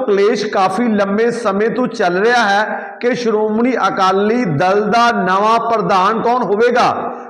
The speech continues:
ਦੂਸਰੇ ਪਾਸੇ ਵੱਡਾ ਖਲਾਰਾ ਪੈ ਗਿਆ ਹੈ ਭਾਰਤੀ ਜਨਤਾ ਪਾਰਟੀ ਵਿੱਚ,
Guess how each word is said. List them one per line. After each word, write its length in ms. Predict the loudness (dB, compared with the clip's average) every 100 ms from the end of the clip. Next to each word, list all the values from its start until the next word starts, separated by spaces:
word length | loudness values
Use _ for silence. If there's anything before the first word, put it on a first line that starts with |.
| -4
ਦੂਸਰੇ 440 | 0 0 0 0 2
ਪਾਸੇ 540 | 2 0 0 0 0
ਵੱਡਾ 520 | 0 0 0 2 2
ਖਲਾਰਾ 500 | 0 0 2 4 2
ਪੈ 220 | 2 0
ਗਿਆ 200 | 0 2
ਹੈ 160 | 2 0
ਭਾਰਤੀ 460 | 0 0 0 0 -2
ਜਨਤਾ 400 | -2 0 0 0
ਪਾਰਟੀ 360 | 2 0 0
ਵਿੱਚ, 440 | 0 0 -2 -2